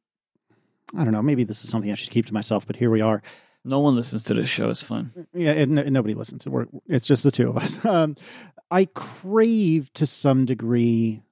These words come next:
Speaker 1: more social video interactions, particularly with, you know, well, I guess I don't know who else it would be, but, but, you know, with family and friends particularly. The thing I struggle with,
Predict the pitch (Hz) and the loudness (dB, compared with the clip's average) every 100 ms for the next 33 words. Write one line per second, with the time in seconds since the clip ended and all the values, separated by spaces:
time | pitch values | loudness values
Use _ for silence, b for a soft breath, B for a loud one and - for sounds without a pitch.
0 | _ _ 135 131 131 139 143 147 143 143 | _ _ -2 0 0 2 2 2 0 -2
1 | - - 143 135 - 135 123 113 120 117 | -2 -2 2 2 2 0 0 2 0 2
2 | 117 117 117 113 - _ - 135 117 110 | 2 2 0 -2 -10 _ -2 2 4 2
3 | 113 - 123 120 117 - _ _ _ - | -2 0 2 2 0 -12 _ _ _ -2
4 | 139 - 151 147 139 127 120 113 - 123 | -2 0 0 2 2 0 -2 -8 -2 0
5 | 110 113 123 117 107 - 101 104 104 123 | 2 0 -2 -2 -6 -8 -6 -6 -2 0
6 | 117 - 107 113 113 123 131 127 - 123 | 0 -2 -2 -2 -2 -4 -4 -4 -2 -2
7 | 117 185 147 113 - 110 101 - - 110 | -2 0 2 0 -2 -4 -6 -10 -6 -6
8 | 110 117 127 - b b b 247 156 165 | -6 -6 -8 -12 b b b -12 -8 -2
9 | 269 262 - - 156 151 120 110 104 - | 0 0 -2 0 2 2 2 0 -2 -6